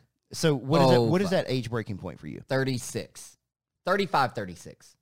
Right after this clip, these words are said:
Speaker 2: is my, like, breaking point.
Speaker 1: You're like, "Okay, that's the latest."
Speaker 2: Yes.
Speaker 1: All right.
Speaker 2: Yes. Thirty-five, thirty-six. At that point,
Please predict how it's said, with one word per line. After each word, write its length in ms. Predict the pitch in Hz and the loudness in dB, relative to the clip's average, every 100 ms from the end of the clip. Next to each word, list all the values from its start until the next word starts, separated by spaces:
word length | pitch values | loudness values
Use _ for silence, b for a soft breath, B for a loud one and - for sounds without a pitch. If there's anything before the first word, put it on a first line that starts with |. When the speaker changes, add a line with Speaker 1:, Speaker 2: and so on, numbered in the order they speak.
| _ | _
Speaker 2:
is 260 | 113 104 101 | -8 -6 -2
my, 220 | 104 98 | 2 4
like, 240 | 90 85 | 2 0
breaking 340 | - 87 78 82 | -6 -8 -10 -12
point. 260 | 78 67 - | -12 -14 -10
Speaker 1:
You're 180 | 110 110 | -6 -4
like, 220 | 90 - | -4 -4
"Okay, 300 | 104 101 85 | -6 -6 -8
that's 200 | 104 98 | -8 -8
the 80 | 95 | -8
latest." 460 | 85 82 55 - - _ _ _ _ _ _ _ _ | -8 -8 -10 -18 -20 _ _ _ _ _ _ _ _
Speaker 2:
Yes. 400 | 104 85 - - - _ _ 101 | -8 -8 -10 -16 -20 _ _ -14
Speaker 1:
All 60 | |
right. 220 | 87 80 - | -14 -14 -10
Speaker 2:
Yes. 400 | 98 69 - - _ _ _ _ _ | -8 -8 -10 -20 _ _ _ _ _
Thirty-five, 540 | 135 151 180 156 143 120 | 2 2 2 2 2 2
thirty-six. 580 | 135 131 - 101 92 - | 2 2 2 -2 -2 -6
At 200 | 117 117 | 0 2
that 260 | 131 143 - | 2 2 4
point, 400 | 127 131 160 | 4 4 2